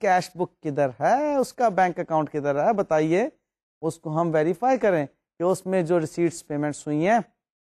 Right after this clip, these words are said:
اور اس کے ذریعے سے جو incomes اور ایکسپینسز ہوئے ہیں اور اس کے ذریعے سے جو بھی transactions ہوئی ہیں وہ پراپرلی آپ کی financial statements میں موجود ہیں یا نہیں۔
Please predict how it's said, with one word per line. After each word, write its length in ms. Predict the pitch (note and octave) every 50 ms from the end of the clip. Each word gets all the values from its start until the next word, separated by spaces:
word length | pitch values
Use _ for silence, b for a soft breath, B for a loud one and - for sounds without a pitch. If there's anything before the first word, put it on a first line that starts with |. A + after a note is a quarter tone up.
| _ -
اور 140 | D#3+ E3+ - - - G3
اس 100 | - -
کے 140 | - G#3
ذریعے 240 | F3 D3+ D#3+ E3+ E3+
سے 140 | D#3+ - D#3
جو 100 | D3+ E3
incomes 380 | D#3+ D#3 D3+ - E3 D#3+ C#3+ D#3+
اور 60 | D#3
ایکسپینسز 500 | D3 - - - C#3+ C#3+ - D3 C#3 C#3
ہوئے 220 | D3 D3+ D#3+ F#3
ہیں 100 | A3 A#3
اور 460 | G3 - _ _ _ _ - F3+ F3+
اس 180 | F3 G3 F#3+ -
کے 120 | - A3
ذریعے 200 | G3+ E3 F#3 G3
سے 120 | F#3 - F#3
جو 220 | E3 G3 D4+ E4
بھی 120 | D4 D4+ C#4
transactions 720 | - B3+ A#3 A3 G#3 G3+ G3+ - - G3+ F#3+ F3+ D#3 D#3+
ہوئی 240 | F3+ F3+ F3 E3+ E3+
ہیں 120 | D#3 C#3 - - _ _ _ _ _ _ _ _ _ _
وہ 180 | D#3+ F3 F#3 F3+
پراپرلی 560 | F3+ - E3+ E3 D3+ - E3 D#3+ D#3+ D#3 D#3+
آپ 180 | D3+ D3+ D3 -
کی 80 | D#3+
financial 400 | - - D3+ D3 D3 C#3+ - -
statements 600 | D3+ - - D3+ C#3+ - _ D3+ D3 D3 - -
میں 180 | E3 E3+ E3+ E3 E3 _ _ _ _ _ _ _ _ _ _ _ _ _ _ _ _ _ _ _ _ -
موجود 420 | C#3+ D3 C#3+ C3 D#3 D#3+ E3 C3 B2 C3+
ہیں 200 | F3+ B3+ D4+ D#4
یا 140 | D4 C4+ A#3
نہیں۔ 180 | F#3+ D#3 C3